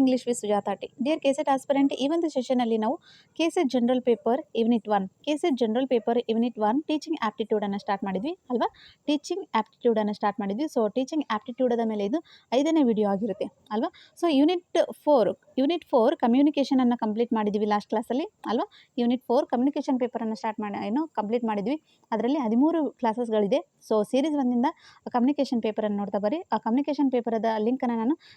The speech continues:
ಆ, ಡಿಸ್ಕ್ರಿಪ್ಷನಲ್ಲಿ ಆ್ಯಡ್ ಮಾಡಿರ್ತೀನಿ. ಓಕೆ? ಓಕೆ, ನನ್ನ ಕ್ಲಾಸಸ್ ಯಾರಿಗೆಲ್ಲ ಇಷ್ಟ ಆಗ್ತಾ ಇದೆಯೋ, so do subscribe my channel and click on the bell icon. ನಾನು ಮಾಡ್ತಕ್ಕಂಥ ಪ್ರತಿಯೊಂದು ಕೆ ಸೆಟ್ ಅಥವಾ ನೆಟ್ಟಿಗೆ ಇರ್ತಕ್ಕಂಥ,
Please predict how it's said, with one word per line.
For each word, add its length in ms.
ಆ, 100
ಡಿಸ್ಕ್ರಿಪ್ಷನಲ್ಲಿ 680
ಆ್ಯಡ್ 140
ಮಾಡಿರ್ತೀನಿ. 600
ಓಕೆ? 140
ಓಕೆ, 180
ನನ್ನ 220
ಕ್ಲಾಸಸ್ 400
ಯಾರಿಗೆಲ್ಲ 280
ಇಷ್ಟ 260
ಆಗ್ತಾ 200
ಇದೆಯೋ, 280
so 300
do 160
subscribe 400
my 80
channel 420
and 160
click 180
on 60
the 320
bell 180
icon. 200
ನಾನು 160
ಮಾಡ್ತಕ್ಕಂಥ 380
ಪ್ರತಿಯೊಂದು 600
ಕೆ 140
ಸೆಟ್ 200
ಅಥವಾ 160
ನೆಟ್ಟಿಗೆ 360
ಇರ್ತಕ್ಕಂಥ, 420